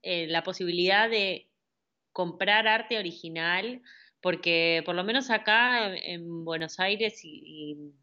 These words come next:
en Argentina, eh, la gente por ahí, viste, decora desde casas o bares o restaurantes o cafés con unas láminas que son <laughs> horribles,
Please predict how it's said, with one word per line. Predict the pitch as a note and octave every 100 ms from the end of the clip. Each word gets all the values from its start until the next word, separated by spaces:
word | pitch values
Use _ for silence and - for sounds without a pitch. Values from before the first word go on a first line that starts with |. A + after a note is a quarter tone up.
| _ -
en | D#3+
Argentina, | D#3 D#3 E3+ D#3 D#3 F#3 G3+ G3+ E3 - _ - - - - _
eh, | - F3+ E3+ E3+ D#3+ D#3+ D#3 D#3 D3+
la | D#3+
gente | - A3+ A3+ A#3
por | F3+ F3
ahí, | G3+ G#3 F3 D#3
viste, | F#3+ - G#3
decora | E3+ E3 G#3+ A#3+ F#3+ D#3+ D3+ D3
desde | D#3 D3+ E3 D#3
casas | E3+ G#3 A#3 - F#3+ - -
o | D#3 D3+ D3 C#3+
bares | - D3+ F3 F3 E3+ D#3+ -
o | D3+
restaurantes | D3+ - C#3 D3+ E3 D3+ D3
o |
cafés | - - - F3 G#3 - - - - _ _ _
con | - F3
unas | A#3+ D4 B3+ F3
láminas | F3+ G3 A3 G#3 F3
que | D3+
son | - F3 F#3 E3+ D#3+ D3 C3+ - _ _ _ _ _
<laughs> | F3 E3+ E3 E3 G3+
horribles, | F#3+ G3 G3+ A#3 A#3+ A3 F#3+ F#3 F#3 F#3